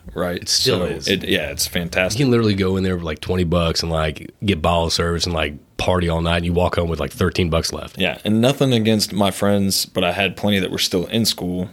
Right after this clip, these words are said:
Speaker 1: right? So the only way for me to get them out, running M W D on your schedule, you're going into town on Tuesday through Thursday. You know, you don't know. You're not really getting the weekends.
Speaker 2: Right.
Speaker 1: So I'd burn in and say, "Hey, I got the tabs. Let's go out. But if we're gonna do that, we're going out in College Station,"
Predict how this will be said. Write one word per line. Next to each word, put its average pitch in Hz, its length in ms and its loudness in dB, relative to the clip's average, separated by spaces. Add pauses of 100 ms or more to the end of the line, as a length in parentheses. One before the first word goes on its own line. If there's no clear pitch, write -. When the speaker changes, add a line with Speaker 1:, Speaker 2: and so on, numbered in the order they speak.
(120)
Speaker 1:
right? 92 300 -2
So 95 320 0
the 92 160 -2
only 107 180 4
way 98 140 2
for 92 140 -4
me 95 180 0
to 90 80 -4
get 90 200 -4
them 87 160 -2
out, 92 360 -2 (100)
running 98 260 2
M 101 100 2
W 92 140 -2
D 101 200 4
on 92 100 -2
your 87 100 -4
schedule, 98 460 0
you're 101 140 2
going 95 320 0
into 90 160 -2
town 101 340 0
on 87 320 -6 (380)
Tuesday 95 280 0
through 90 160 -8
Thursday. 95 300 -2
You 92 100 -2
know, 95 80 -2
you 107 120 4
don't 90 160 0
know. 95 160 0
You're 90 100 -2
not 98 160 0
really 95 140 0
getting 90 180 0
the 80 60 -6
weekends. 87 320 -2
Speaker 2:
Right. 80 240 0 (340)
Speaker 1:
So - 140 0
I'd 104 80 0
burn 107 180 4
in 104 120 2
and 98 120 0
say, 92 140 2
"Hey, 98 220 4
I 95 60 -4
got 92 120 -2
the - 80 -6
tabs. 95 720 0 (120)
Let's 95 220 -4
go 90 180 -2
out. 101 300 2
But 95 80 0
if 87 100 -4
we're 101 80 0
gonna 95 140 -2
do 107 160 4
that, 95 180 -2
we're 95 60 -2
going 95 160 -2
out 87 80 -6
in 78 40 -10
College 67 220 -8
Station," - 380 -8